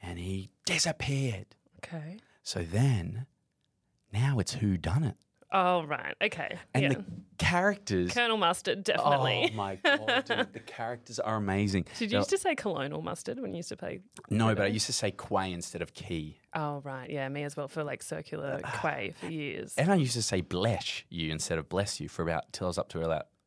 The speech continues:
Speaker 1: twelve.
Speaker 2: That's
Speaker 1: Very
Speaker 2: right.
Speaker 1: agnostic family.
Speaker 2: Do you wanna hear a secret?
Speaker 1: Okay.
Speaker 2: This is really shameful for me to admit.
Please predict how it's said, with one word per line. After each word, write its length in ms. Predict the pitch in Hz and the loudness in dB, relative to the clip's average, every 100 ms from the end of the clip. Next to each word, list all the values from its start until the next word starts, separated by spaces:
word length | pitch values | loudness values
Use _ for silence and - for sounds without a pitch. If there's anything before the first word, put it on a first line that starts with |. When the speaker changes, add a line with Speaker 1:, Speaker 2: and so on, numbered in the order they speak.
| _ - | _ -6
Speaker 1:
twelve. 460 | - 90 78 78 - | 2 2 2 -4 -10
Speaker 2:
That's 220 | 87 - | -8 0
Speaker 1:
Very 140 | 151 160 | 4 4
Speaker 2:
right. 40 | |
Speaker 1:
agnostic 520 | 123 110 107 - 82 | 4 4 2 0 -6
family. 440 | - 85 82 78 71 _ - | -4 -2 -2 -2 -8 _ -10
Speaker 2:
Do 100 | 165 | -6
you 40 | |
wanna 120 | 175 | -6
hear 220 | 165 160 160 | -6 -8 -10
a 60 | |
secret? 520 | 156 147 - 170 208 - | -12 -14 -12 -12 -10 -4
Speaker 1:
Okay. 420 | 135 - 82 123 - | -4 0 0 0 -4
Speaker 2:
This 100 | 165 | -12
is 160 | 170 170 | -12 -10
really 300 | 165 - - | -8 -8 -8
shameful 400 | - 175 170 - | -10 -10 -10 -10
for 120 | 170 | -10
me 140 | 180 - | -10 -10
to 320 | - - - - | -10 -8 -8 -10
admit. 520 | - 160 165 170 - | -10 -10 -8 -10 -10